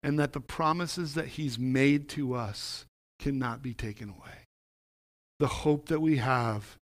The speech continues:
is a living hope that we can live into because he's given us a new heart. He's given us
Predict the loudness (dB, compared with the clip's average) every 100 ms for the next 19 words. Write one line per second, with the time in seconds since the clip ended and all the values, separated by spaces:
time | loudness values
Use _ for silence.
0 | -2 -2 0 -2 -2 -4 -8 -10 -14 -16
1 | -20 -20 _ _ _ _ _ _ _ _
2 | -4 -2 0 -4 -2 0 4 4 6 2
3 | 2 -2 -4 -4 -4 -6 4 6 8 4
4 | 0 -4 -4 -6 -8 -10 -6 -2 -2 4
5 | 6 6 4 0